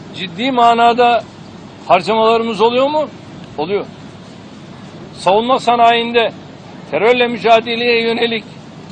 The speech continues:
çok ciddi harcamalar yaptık mı? Yaptık. Bakın bizim savunma sanayinde düşünün yerli millide yüzde yirmi iken şimdi biz bunu yüzde yetmişlere çıkardık.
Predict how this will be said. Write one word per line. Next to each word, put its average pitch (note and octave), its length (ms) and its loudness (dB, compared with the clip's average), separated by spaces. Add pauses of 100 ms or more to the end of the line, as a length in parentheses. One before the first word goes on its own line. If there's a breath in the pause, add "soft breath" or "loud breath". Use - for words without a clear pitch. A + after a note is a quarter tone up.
(180)
çok B3 220 0
ciddi G#3 280 -4
harcamalar A#3 560 2
yaptık A#3 480 0
mı? D4+ 160 -6 (240)
Yaptık. E3+ 340 -2 (1040)
Bakın G3 280 -4
bizim G#3 260 -8
savunma G#3 540 0
sanayinde A3 760 0 (840)
düşünün A#3 360 -10 (680)
yerli G#3+ 320 0
millide A#3 640 -6 (360)
yüzde G3 240 -10
yirmi A3+ 400 -8
iken A#3+ 300 -6 (880)
şimdi D#3 160 -16
biz D#3 380 -18
bunu G#3 160 -12 (380)
yüzde - 200 -16
yetmişlere E3+ 600 -12
çıkardık. G3 440 -10